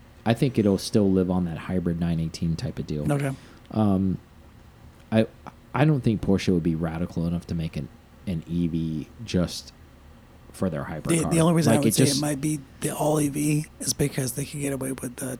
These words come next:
Speaker 2: twenty-five, fifty people that are gonna buy this car.
Speaker 1: Maybe, but, like, the problem with that is, is, is just the range.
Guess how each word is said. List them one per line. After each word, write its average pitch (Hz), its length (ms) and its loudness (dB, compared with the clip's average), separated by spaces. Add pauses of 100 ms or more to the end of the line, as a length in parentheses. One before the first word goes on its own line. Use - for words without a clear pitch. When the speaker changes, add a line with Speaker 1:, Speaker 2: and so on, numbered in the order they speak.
Speaker 2:
twenty-five, 135 840 -4
fifty - 400 -6
people 135 300 -6
that 127 100 -8
are 131 40 -6
gonna 127 140 -6
buy 127 340 -6 (100)
this - 320 -6 (320)
car. - 260 -8 (580)
Speaker 1:
Maybe, 127 420 0
but, 120 200 -2
like, 104 280 -4 (100)
the 110 80 -4
problem 107 500 -4
with 98 200 -4
that 95 240 -6
is, 90 240 -4
is, 85 240 -8
is 82 180 -8
just - 300 -6 (500)
the 98 140 2
range. 85 800 -2